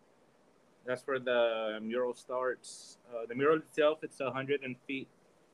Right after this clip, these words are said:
wide and twenty feet, uh, tall, and it has, uh, fifteen portraits pretty much. E-, each, uh, individual on the mural, uh, ha-, you know, ha-,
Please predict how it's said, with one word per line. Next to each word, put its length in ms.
wide 480
and 280
twenty 300
feet, 260
uh, 300
tall, 480
and 220
it 60
has, 320
uh, 340
fifteen 380
portraits 480
pretty 240
much. 460
E-, 240
each, 420
uh, 260
individual 760
on 180
the 80
mural, 600
uh, 240
ha-, 320
you 60
know, 340
ha-, 280